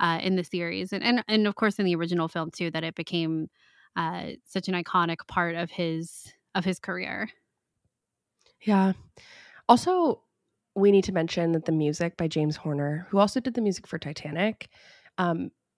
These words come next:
Speaker 2: is amazing. It is so good. The
Speaker 1: Mm-hmm.
Speaker 2: theme is nostalgia bait to me, and I'm not even that nostalgic for the theme, but I just think the theme is
Speaker 1: <laughs>
Speaker 2: amazing. When it is sort of echoed in the new show, I'm like, "Ah, this is so
Speaker 1: Yeah.
Speaker 2: exciting."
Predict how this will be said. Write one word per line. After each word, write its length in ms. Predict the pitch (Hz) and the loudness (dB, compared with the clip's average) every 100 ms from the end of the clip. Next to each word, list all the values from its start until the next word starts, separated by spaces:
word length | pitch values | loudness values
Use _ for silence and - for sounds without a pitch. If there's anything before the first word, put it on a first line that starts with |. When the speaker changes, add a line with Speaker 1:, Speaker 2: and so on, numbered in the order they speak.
| _ | _
Speaker 2:
is 120 | 202 | 6
amazing. 560 | 180 180 170 - - 208 _ | 10 8 8 2 -12 -16 _
It 120 | 190 | 4
is 100 | 190 | 6
so 180 | - 185 | 6 4
good. 280 | 170 156 202 | 4 2 2
The 80 | 180 | -2
Speaker 1:
Mm-hmm. 80 | 175 | 0
Speaker 2:
theme 380 | 202 208 214 208 | 2 2 0 -2
is 520 | 180 175 170 160 - - _ _ | 2 4 2 0 -8 -16 _ _
nostalgia 580 | 185 175 - 156 151 156 | 2 2 4 2 4 2
bait 440 | 151 131 175 - | 0 0 0 -2
to 100 | - | -2
me, 280 | 226 240 254 | 2 4 4
and 140 | - 175 | 6 6
I'm 100 | 175 | 6
not 160 | 175 | 6
even 220 | 233 254 226 | 4 4 6
that 160 | 170 | 6
nostalgic 580 | 165 160 160 151 151 156 | 4 0 2 2 2 -2
for 100 | 156 | 0
the 140 | 147 | -2
theme, 260 | 143 165 139 | 2 2 4
but 100 | 147 | 2
I 40 | |
just 180 | 156 175 | 2 2
think 140 | 196 247 | 2 2
the 80 | 160 | 4
theme 240 | - 160 | 4 4
is 100 | 156 | 2
Speaker 1:
<laughs> 0 | |
Speaker 2:
amazing. 560 | 143 139 151 123 92 160 - - | 2 2 2 0 -2 -2 -8 -2
When 140 | - 208 | 6 8
it 100 | 220 | 8
is 180 | 226 - | 6 4
sort 160 | 202 | 2
of 100 | 170 - | 0 2
echoed 540 | 156 - 175 180 175 | 0 4 4 6 4
in 180 | - 165 | 2 4
the 100 | 160 | 4
new 540 | 156 156 147 147 147 147 _ - | 4 4 4 2 0 -2 _ -14
show, 440 | - 143 143 165 | 2 4 6 4
I'm 140 | 160 165 | 2 0
like, 240 | 175 - _ | -2 -4 _
"Ah, 460 | 339 330 311 311 294 | 2 4 2 0 -2
this 160 | 285 285 | -4 -4
is 100 | - | 0
so 140 | 262 | 0
Speaker 1:
Yeah. 40 | |
Speaker 2:
exciting." 480 | 196 180 214 - - | 2 0 0 0 0